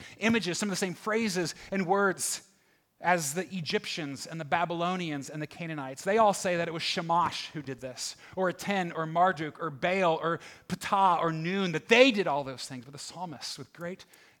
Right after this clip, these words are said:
delight, with confidence, says, "No, no, this was our God who did this. It was, it was Yahweh, the Lord."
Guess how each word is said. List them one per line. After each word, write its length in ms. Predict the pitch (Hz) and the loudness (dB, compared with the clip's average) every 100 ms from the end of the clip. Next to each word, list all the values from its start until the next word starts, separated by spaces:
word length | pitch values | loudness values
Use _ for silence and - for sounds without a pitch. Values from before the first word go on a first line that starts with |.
| - | -10
delight, 680 | 160 139 135 165 131 - - - _ _ _ _ _ _ _ _ _ _ _ _ | -8 -6 -6 -6 -8 -12 -14 -18 _ _ _ _ _ _ _ _ _ _ _ _
with 120 | - - | -20 -16
confidence, 600 | - 170 160 - 135 - | -12 -10 -10 -12 -14 -14
says, 160 | 117 | -16
"No, 300 | 131 127 110 - _ _ _ _ _ _ _ _ _ _ _ _ | -14 -14 -14 -18 _ _ _ _ _ _ _ _ _ _ _ _
no, 100 | 120 | -16
this 180 | 123 151 | -12 -10
was 120 | 170 | -10
our 220 | 135 127 | -10 -10
God 340 | 127 113 98 101 | -10 -10 -14 -16
who 80 | 104 | -18
did 180 | 101 101 | -20 -20
this. 360 | 101 - - - _ _ _ _ _ _ _ _ _ _ _ _ | -20 -18 -18 -20 _ _ _ _ _ _ _ _ _ _ _ _
It 40 | 165 | -12
was, 300 | 160 - - | -10 -10 -12
it 60 | 143 | -10
was 220 | 147 120 | -10 -6
Yahweh, 500 | 135 139 139 127 107 95 | -4 -4 -4 -8 -8 -12
the 80 | 123 | -12
Lord." 400 | 120 120 120 107 | -12 -10 -14 -16